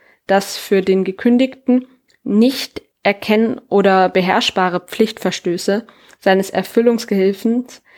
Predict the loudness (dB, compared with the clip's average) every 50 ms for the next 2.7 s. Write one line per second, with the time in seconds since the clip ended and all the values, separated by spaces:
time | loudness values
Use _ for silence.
0 | _ _ _ 0 0 0 0 -2 -2 0 2 0 0 -2 -6 -10 -12 -16 -18 -18
1 | _ _ _ _ _ 2 2 4 4 2 0 0 0 -2 -2 0 0 0 0 0
2 | 0 -2 -2 0 -2 -4 -4 -2 -2 -2 -2 -2 -6